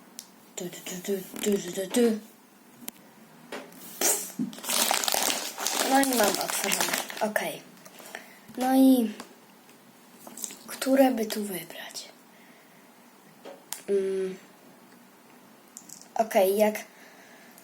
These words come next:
kulka, która poleci na tą stronę, to, tą wybieram. Wziu. No i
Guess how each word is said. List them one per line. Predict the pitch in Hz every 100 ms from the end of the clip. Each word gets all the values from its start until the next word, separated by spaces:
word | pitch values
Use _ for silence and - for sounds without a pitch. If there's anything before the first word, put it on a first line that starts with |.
| -
kulka, | - 285 277 269
która | 208 233
poleci | 220 214 196 -
na | 214 285
tą | 285 294
stronę, | - - 277 277 254 - - - -
to, | - - -
tą | 247 220
wybieram. | 208 202 151 - - - - - - -
Wziu. | 302 311 330 302 302 247 - - - - - - - - - - - - - -
No | 240 240 262
i | 277 285 285